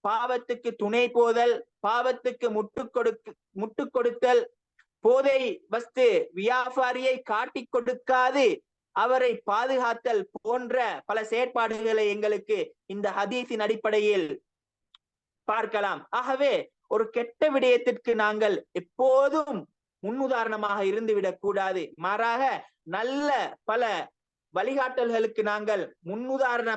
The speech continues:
புருஷர்களாக திகழ்ந்து, நாளை மறுமையில் அல்லாஹு தஆலா தயார்படுத்தி வைத்திருக்கின்ற ஜன்னாவை அடையக்கூடிய பாக்கியத்தை வல்ல ரஹ்மான்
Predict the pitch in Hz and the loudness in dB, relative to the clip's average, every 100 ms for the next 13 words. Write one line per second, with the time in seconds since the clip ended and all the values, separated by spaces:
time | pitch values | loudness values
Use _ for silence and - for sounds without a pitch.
0 | 214 226 247 285 254 240 226 214 196 208 | -4 -8 -2 0 2 2 2 0 -4 -2
1 | 226 247 285 247 - - - 156 151 247 | -2 0 0 0 -2 -10 -8 -2 0 0
2 | 233 214 220 220 208 202 226 220 214 226 | 0 -2 -2 0 0 0 -2 -2 -6 -4
3 | 208 208 214 208 185 190 233 233 220 220 | -2 0 -2 -2 -2 -2 -2 -4 -4 -2
4 | 208 202 202 214 202 208 202 196 165 - | -4 -2 -4 -2 -4 -6 -2 0 -2 -4
5 | _ - 190 233 240 240 214 202 240 220 | _ -2 -2 0 0 2 2 2 0 -2
6 | 220 220 214 202 202 208 196 196 208 196 | -4 -2 -2 -2 -4 -2 -4 -4 -4 -2
7 | 196 214 220 233 233 233 240 | 0 0 -2 -2 0 0 -2